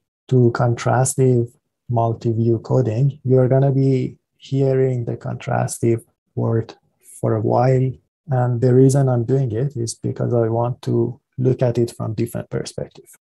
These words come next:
and understand it deeper and deeper. We all know that we perceive objects through different views. Not only we see them, but also we hear them and we feel them.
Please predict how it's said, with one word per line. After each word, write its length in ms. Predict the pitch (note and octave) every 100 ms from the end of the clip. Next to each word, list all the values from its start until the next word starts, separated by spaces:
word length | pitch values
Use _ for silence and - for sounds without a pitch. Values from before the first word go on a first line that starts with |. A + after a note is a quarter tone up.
| _
and 140 | A#2+
understand 600 | A#2+ A2 A#2+ - A#2 A2 A2
it 200 | A2 - _ _ -
deeper 340 | B2 A#2+ A#2
and 160 | G#2+ A2
deeper. 320 | G#2+ - - - _ _
We 140 | B2+ C3
all 140 | D3
know 200 | D3 D3
that 340 | A2 A2 D3 - _ _ _
we 640 | A#2+ A#2 B2 A#2+ A#2+ - - _ _
perceive 760 | - B2 A#2 - - C3+ C#3 B2+ -
objects 760 | C3+ C#3 - A#2 C#3 - - - - - _ -
through 360 | C3 C3+ C#3 - -
different 440 | C#3+ C#3+ C3 A#2+
views. 640 | A#2 A#2+ A#2 - - - _ _ _
Not 180 | B2+ A#2+
only 260 | C3+ C3 B2
we 120 | A2+
see 280 | - D3+ E3
them, 400 | D#3 D#3 C#3+ - _ _ C3
but 120 | B2
also 300 | B2+ B2+ B2
we 140 | A2
hear 400 | - - D#3+ D3+
them 240 | C#3+ C#3 B2+
and 140 | B2
we 100 | A#2+
feel 320 | A#2 B2 A#2+
them. 180 | - -